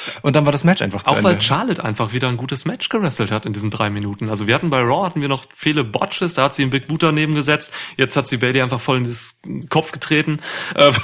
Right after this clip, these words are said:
Speaker 2: <laughs> so, es, es saß eigentlich alles. Sie hat ihren Moonsault nicht gezeigt, was immer gut ist, wenn sie das nicht tut.
Speaker 1: Ja.
Speaker 2: <laughs> So, weißt du? Ähm, also Charlotte ist halt, wie gesagt, eine, eine Wundertüte.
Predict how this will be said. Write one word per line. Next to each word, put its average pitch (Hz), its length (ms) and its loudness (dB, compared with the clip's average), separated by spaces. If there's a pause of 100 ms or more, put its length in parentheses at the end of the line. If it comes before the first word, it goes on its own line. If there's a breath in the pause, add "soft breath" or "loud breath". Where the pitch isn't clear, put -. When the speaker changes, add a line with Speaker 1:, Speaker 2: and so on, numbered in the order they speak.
(160)
Speaker 2:
<laughs> 247 280 -4
so, 143 220 4
es, - 180 0
es - 160 4
saß 190 240 2
eigentlich 196 360 -4
alles. 101 300 0
Sie 117 100 4
hat 127 120 4
ihren 123 180 2
Moonsault 156 420 2
nicht - 180 0
gezeigt, 135 440 2
was 113 140 -6
immer 123 180 2
gut 151 240 2
ist, - 220 0
wenn 135 100 0
sie 127 80 0
das 123 160 -2
nicht 127 180 -4
tut. 135 300 2
Speaker 1:
Ja. 143 260 6
Speaker 2:
<laughs> - 240 0
So, - 120 2 (320)
weißt - 260 4
du? - 140 0 (500 loud breath)
Ähm, 131 440 2 (680)
also 113 340 0 (680)
Charlotte 165 400 0
ist - 200 -4
halt, 143 160 0
wie 131 80 -2
gesagt, 123 380 0
eine, 107 600 -2 (560 soft breath)
eine 110 180 -2
Wundertüte. 131 560 0